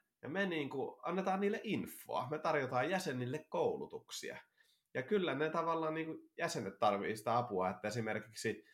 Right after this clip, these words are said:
jos minä, ö, koulutukseltani tradenomi alkaisin etsimään itselleni oikeaa liittoa, niin kyllähän se Google-mainonta jälleen kerran auttaisi, että okei, onko se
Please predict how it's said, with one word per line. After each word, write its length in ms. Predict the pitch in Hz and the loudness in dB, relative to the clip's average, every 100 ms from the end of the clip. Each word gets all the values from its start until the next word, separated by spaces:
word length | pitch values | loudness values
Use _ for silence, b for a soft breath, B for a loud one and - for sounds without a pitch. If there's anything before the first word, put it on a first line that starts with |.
| B _ | B _
jos 200 | 107 117 | -10 -4
minä, 420 | 123 120 113 - - _ _ _ 104 | -2 4 4 2 -4 _ _ _ -2
ö, 180 | 101 | -2
koulutukseltani 880 | 98 123 104 98 - 95 87 98 95 | 4 4 4 0 -6 -8 -6 -4 -6
tradenomi 760 | - - 117 104 87 87 92 92 b b b _ | -8 -2 0 0 -2 -2 -4 -6 b b b _
alkaisin 500 | 107 101 104 101 107 | -2 0 0 0 -2
etsimään 440 | 107 - 98 95 | -4 -4 -2 0
itselleni 500 | 104 - 95 95 92 | -2 -4 -4 -2 -2
oikeaa 400 | 104 104 101 90 | -2 -2 -2 -2
liittoa, 600 | 127 120 - _ - - - _ _ _ _ - | -4 -6 -8 _ -6 -6 -8 _ _ _ _ -10
niin 160 | 110 | -8
kyllähän 340 | 107 139 104 92 | -6 -2 -2 -2
se 80 | 95 | -6
Google-mainonta 720 | 151 113 117 101 90 92 98 | -4 -2 0 0 -2 -2 2
jälleen 320 | 117 104 92 | 2 2 0
kerran 260 | 101 98 113 | -2 2 4
auttaisi, 380 | 101 - 92 | 4 0 -6
että 260 | 95 - 95 | -8 -4 -2
okei, 360 | 101 - 104 95 | -2 0 0 0
onko 160 | 92 | -2
se 160 | - | -6